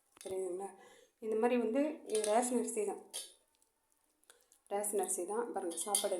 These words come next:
நல்லா இருக்கு. ஏ, பத்து ரூபாய் கிலோ வாங்கி இந்த மாதிரி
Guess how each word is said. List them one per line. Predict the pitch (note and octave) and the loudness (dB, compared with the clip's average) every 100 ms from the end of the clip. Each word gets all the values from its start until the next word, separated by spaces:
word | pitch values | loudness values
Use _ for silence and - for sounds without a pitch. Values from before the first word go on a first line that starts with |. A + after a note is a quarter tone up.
| F3 | 0
நல்லா | G3+ A3 | 0 0
இருக்கு. | G3+ G3 B3+ - - _ - - - | 0 -2 -4 -6 -18 _ -20 -20 -8
ஏ, | C4+ B3 B3 A#3+ - | 2 6 8 8 4
பத்து | A#3 B3 | 2 2
ரூபாய் | A#3+ B3+ B3+ | 2 2 0
கிலோ | G#3+ G#3+ - - - - G#3+ | -4 -4 -4 -6 -6 -10 -2
வாங்கி | A3+ A3 G3 A#3+ B3 B3 - - _ - | 0 2 2 2 0 -4 -14 -20 _ -10
இந்த | A3+ A3+ | -4 2
மாதிரி | A#3+ | 4